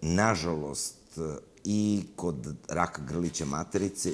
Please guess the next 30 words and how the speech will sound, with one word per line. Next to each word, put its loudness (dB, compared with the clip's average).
i 0
kod -4
raka -2
dojke -2
ta -4
starosna -4
godina -4
spušta -4
i 0
da 2
već 6
od -2
nekih, -2
ajde 0
kažemo, -2
od 10
punoletstva 6
treba 4
redovno 6
raditi 6
što 6
samo 2
pregled 0
dojke 2
ili 2
redovno 0
ići -4
na -4
te -8
preglede? -4